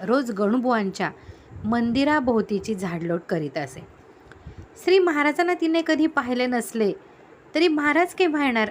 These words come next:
अशी चौकशी ती नेहमी करी. एक दिवस बुवांनी सहज तिला विचारले, "काय ग संते, महाराजांच्या पाशी तू काय मागशील?" संताबाई म्हणाली, "गणुबुवा, मला काय हवंय आता?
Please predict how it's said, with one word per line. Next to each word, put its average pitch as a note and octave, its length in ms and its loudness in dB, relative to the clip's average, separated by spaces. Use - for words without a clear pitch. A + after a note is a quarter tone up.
अशी A3 180 -6
चौकशी G3+ 500 -2
ती B3 160 -6
नेहमी F#3+ 300 -2
करी. D#3 240 -4
एक G3 200 0
दिवस A3+ 220 0
बुवांनी G3 380 0
सहज G#3 360 -2
तिला E4+ 140 2
विचारले, F#3 520 -2
"काय G3+ 260 2
ग G4+ 60 2
संते, G3 540 0
महाराजांच्या D#4 640 2
पाशी B3+ 300 0
तू B3+ 100 -8
काय C4+ 240 2
मागशील?" B3 520 0
संताबाई F3 460 -4
म्हणाली, F3+ 340 -2
"गणुबुवा, F3 460 0
मला D4 240 2
काय D#4+ 320 2
हवंय C#4+ 280 2
आता? F3 380 0